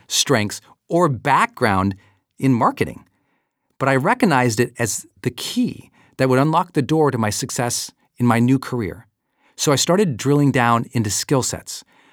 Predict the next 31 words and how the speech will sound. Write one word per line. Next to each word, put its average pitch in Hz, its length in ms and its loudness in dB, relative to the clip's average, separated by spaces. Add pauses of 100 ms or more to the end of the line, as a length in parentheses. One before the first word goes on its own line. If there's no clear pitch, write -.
(140)
I 156 80 2
didn't 254 200 0
focus 131 360 0
on 98 180 -2 (340)
every 139 500 0
skill 107 420 -2
related 98 400 0
to 98 60 -4
marketing 92 560 -2 (160)
as 101 160 -4
a 104 40 -2
generalist 98 640 -2
would 87 160 -6
do, 101 340 -4 (300)
just 147 220 0
as 131 200 0
I 123 120 0
hadn't 131 260 0
focused 135 380 -2
on 127 100 2
everything 131 380 0
related 123 320 0
to 117 80 -2
leadership 165 460 0
in 107 100 2
general 98 420 -2 (300)
at 110 100 -4
my 120 120 -2
corporate - 420 -2
gig. - 300 -16 (720)
Instead, 135 540 2